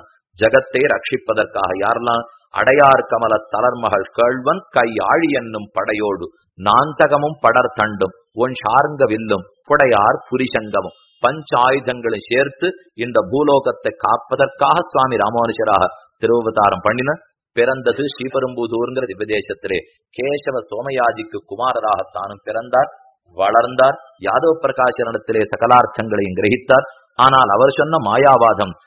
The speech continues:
மனசுக்கு பிடிக்காமல் போக விலகினார். அவரும் வடக்கு அழைச்சின்னு போய்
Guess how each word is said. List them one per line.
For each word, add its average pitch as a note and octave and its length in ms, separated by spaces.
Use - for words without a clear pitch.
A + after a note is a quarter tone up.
மனசுக்கு C3+ 520
பிடிக்காமல் A2 640
போக B2+ 200
விலகினார். G2 640
அவரும் C3+ 360
வடக்கு B2 340
அழைச்சின்னு A#2+ 400
போய் A#2+ 220